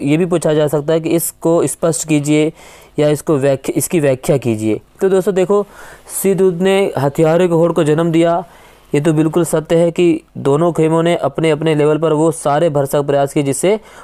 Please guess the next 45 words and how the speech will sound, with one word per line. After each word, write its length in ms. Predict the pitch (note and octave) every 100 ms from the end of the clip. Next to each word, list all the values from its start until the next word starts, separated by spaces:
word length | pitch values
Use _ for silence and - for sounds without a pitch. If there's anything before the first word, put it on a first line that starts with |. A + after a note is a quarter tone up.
| -
वो 80 | C3+
हथियारों 380 | C3 C#3+ C#3+ D#3+
को 60 |
आगे 200 | D3 C3
बढ़ा 240 | C#3+ B2+ C#3
सकते 280 | C#3+ C3+ C#3
थे, 140 | C#3+ D3 - - -
है 140 | - E3+
ना, 80 | E3
अपने 300 | - B2+ D3
आप 120 | C#3+
को 100 | D#3
शक्तिशाली 540 | C#3+ C3+ C3+ C#3 D3 D3
साबित 340 | - C3 C#3 C#3
कर 120 | C#3
सकते 260 | C#3 C3+
थे। 40 | C#3
वो 160 | C#3 D3+
एकमात्र 460 | D3 C#3+ C#3+ D#3
तरीका 260 | C#3+ C3+ C3
था 160 | D#3+ F#3 - - -
कि 100 | D3
ज़्यादा 380 | B2+ C3+ C3+ E3
से 60 |
ज़्यादा 260 | D3+ C#3 C#3+
हथियारों 400 | C3 C3 B2 C3
का 80 | E3+
ही 160 | A#3+ G3+ _ _ _ _ _ - -
निर्माण 360 | B2 B2+ C#3
करना, 380 | C#3 C#3+ C#3+ D#3+ - -
हथियारों 360 | B2+ C3+ C3 C3+
का 180 | C#3+ C#3
ब-, 180 | B2 -
बंटवारा 400 | C3 A#2+ B2 D3
करना, 340 | C#3+ C#3+ D3+ D#3+ - -
हथियारों 360 | B2 A#2+ C3 C3
पर 200 | D#3 G3+ -
कब्जा 260 | C3 A#2 A2+
करना। 300 | A2 G#2 G2 - _ _ _ - _ _ _
तो 200 | - D#3+
क्या 220 | D3 E3 E3+
लिखा 220 | E3+ D#3
है 80 | C#3+
देखो 180 | D3
दोस्तों 320 | D#3 D3+ F3